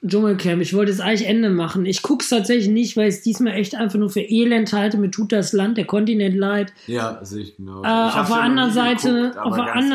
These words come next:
Speaker 2: ehrlich.
Speaker 1: Seite muss man sagen, das sind irgendwie dreihundert Leute, die da Arbeit durchkriegen, was auch nicht unbedingt scheiße ist. Und die zahlen allein für die Unterbringung ihrer Leute, hab ich heute Morgen noch gelesen, eine Million.
Speaker 2: Das ist schön, das ist mir sowas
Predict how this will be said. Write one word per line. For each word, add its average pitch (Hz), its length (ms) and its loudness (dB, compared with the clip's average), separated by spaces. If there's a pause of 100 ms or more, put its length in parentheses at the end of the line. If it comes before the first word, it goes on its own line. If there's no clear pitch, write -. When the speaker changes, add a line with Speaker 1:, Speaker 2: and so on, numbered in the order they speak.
Speaker 2:
ehrlich. 214 60 -2
Speaker 1:
Seite 240 340 0
muss 233 220 0
man 226 180 2
sagen, 240 540 0 (480)
das 208 180 -2
sind 233 80 2
irgendwie 226 200 0
dreihundert 226 500 2
Leute, 277 680 0 (420)
die 233 140 0
da 226 360 0
Arbeit 262 400 2
durchkriegen, 262 720 2
was 220 160 -2
auch 208 100 0
nicht 247 160 0
unbedingt 240 280 2
scheiße 247 400 0
ist. 240 140 0
Und 214 100 2
die 196 180 0
zahlen 233 340 0
allein 220 300 2
für 196 100 -2
die 208 80 2
Unterbringung 226 680 2
ihrer 208 240 2
Leute, 208 280 2
hab 233 60 0
ich 202 100 -2
heute 185 140 0
Morgen 208 180 2
noch 220 160 -2
gelesen, 214 320 0
eine 214 220 0
Million. 214 500 2 (360)
Speaker 2:
Das 90 160 -14
ist 101 100 -12
schön, 117 300 -6
das 107 120 -10
ist 107 120 -14
mir 110 120 -10
sowas 123 200 -6